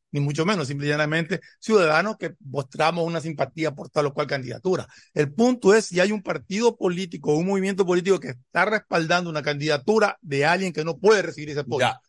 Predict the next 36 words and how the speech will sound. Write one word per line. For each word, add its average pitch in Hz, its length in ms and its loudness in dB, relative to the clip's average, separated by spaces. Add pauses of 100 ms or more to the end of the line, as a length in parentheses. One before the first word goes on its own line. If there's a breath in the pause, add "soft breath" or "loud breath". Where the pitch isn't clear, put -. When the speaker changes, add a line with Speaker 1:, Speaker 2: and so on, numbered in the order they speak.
(140)
Speaker 1:
Ese 214 240 2
es 190 60 6
el 170 60 4
Speaker 2:
Entonces, 151 360 2
Speaker 1:
punto 156 60 0
del 143 40 -8
que 123 60 0
estamos 127 240 -2
Speaker 2:
entonces, 156 80 2 (120)
Speaker 1:
hablando. 135 120 -4
Speaker 2:
desde 123 100 0
el 127 100 -8
punto 165 260 -6
de 170 60 2
vista 170 280 -4
legal, 151 460 0 (580)
lo 143 240 0
que 131 160 -4
no 156 380 0
puede 156 520 -2 (200)
recibir 127 680 -2
un 170 100 -6
candidato, 135 880 0 (600)
desde 92 220 -2
el 85 120 -8
punto 123 300 -2
de 123 60 4
vista 127 220 -2
legal, 113 320 -2
un 101 100 -12
candidato 101 520 -6
al 123 80 -8
Consejo 117 300 -6
de 123 80 -2
Participación 107 720 -10
Ciudadana, 113 580 -2